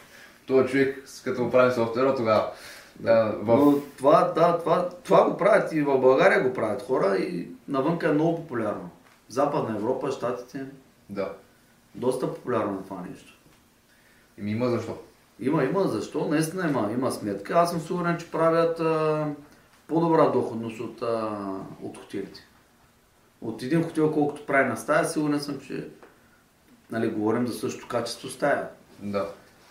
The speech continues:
Speaker 2: Сигурен съм, че правят по-добра доходност от, от стая. Когато дават на стаи.
Speaker 1: Еми, по това, което съм
Speaker 2: Отдаването на
Speaker 1: чел
Speaker 2: стаи в Мадрид,
Speaker 1: Да.
Speaker 2: да ти кажа едно отдаване под наем. Мога да наемеш стая,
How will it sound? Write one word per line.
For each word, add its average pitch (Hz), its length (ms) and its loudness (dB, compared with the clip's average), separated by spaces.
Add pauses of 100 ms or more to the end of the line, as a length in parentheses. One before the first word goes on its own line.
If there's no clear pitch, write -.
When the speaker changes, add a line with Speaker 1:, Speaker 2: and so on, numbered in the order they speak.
(120)
Speaker 2:
Сигурен 151 340 2
съм, 156 200 -4
че - 120 -14
правят 147 240 0
по-добра 139 320 -2
доходност 101 480 -8
от, - 260 -18
от 98 180 -14
стая. 101 240 -12 (1800)
Когато 131 380 0
дават 120 300 4
на 107 80 -6
стаи. 101 260 -8 (640)
Speaker 1:
Еми, 120 440 -2 (340)
по 120 80 -6
това, 123 180 2
което 160 220 6
съм - 120 6
Speaker 2:
Отдаването - 60 2
на 147 160 6
Speaker 1:
чел 156 100 4
Speaker 2:
стаи 180 260 6 (220)
в - 80 -18
Мадрид, 151 520 4 (640)
Speaker 1:
Да. 107 100 0
Speaker 2:
да 117 80 0
ти - 120 -8
кажа 151 460 4 (520)
едно 127 200 0
отдаване 139 420 4
под 127 160 -8
наем. 131 240 0 (800)
Мога 135 220 4
да 170 100 8
наемеш 160 340 4
стая, 160 600 4